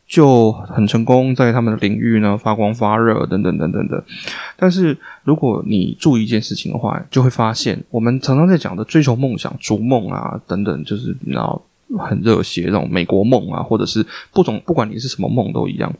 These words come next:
这些梦想并不是停在你的梦想完成的那一个瞬间，<laughs> 对不对？因为人生总是要继续下去的嘛，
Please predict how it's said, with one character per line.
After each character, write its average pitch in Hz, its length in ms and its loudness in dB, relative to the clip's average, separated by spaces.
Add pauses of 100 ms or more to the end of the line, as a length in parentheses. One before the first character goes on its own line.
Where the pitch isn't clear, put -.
(140)
这 247 100 2
些 220 200 4
梦 208 240 6
想 95 240 -2
并 165 180 2
不 123 100 0
是 156 140 0
停 110 380 0
在 147 280 0
你 95 140 -2
的 98 80 -2
梦 156 260 4
想 - 240 -6
完 104 220 -2
成 117 160 -2
的 113 80 0
那 156 140 2
一 123 80 2
个 110 100 0
瞬 101 300 0
间， 87 280 0 (420)
<laughs> 190 460 -2
对 - 80 0
不 107 60 2
对？ 113 220 2
因 180 120 4
为 185 160 4 (100)
人 139 140 2
生 185 360 4 (200)
总 110 180 0
是 127 100 2
要 120 120 6
继 113 100 0
续 110 160 2
下 107 180 0
去 - 160 -4
的 - 120 -2
嘛， - 180 -6